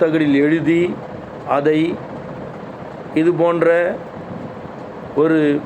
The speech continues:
பிளாஸ்டிக் பேப்பரில் மடித்து, யாரும் தொடாத அளவுக்கு, எந்த ஒரு கெட்ட விஷயங்கள் இதை தொடக்கூடிய நிலையில் இல்லாமல்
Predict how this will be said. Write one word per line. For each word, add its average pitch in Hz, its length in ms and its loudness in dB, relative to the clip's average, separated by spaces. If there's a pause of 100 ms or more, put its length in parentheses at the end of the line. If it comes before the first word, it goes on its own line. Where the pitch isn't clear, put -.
(100)
பிளாஸ்டிக் 175 520 0
பேப்பரில் 151 460 2
மடித்து, 165 680 2 (760)
யாரும் 175 600 4
தொடாத 160 520 4
அளவுக்கு, 160 840 4
எந்த 170 380 4
ஒரு 160 500 2 (600)
கெட்ட 170 560 2 (920)
விஷயங்கள் 165 680 2 (1000)
இதை 151 440 4 (800)
தொடக்கூடிய 170 640 4
நிலையில் 160 400 4
இல்லாமல் 160 600 4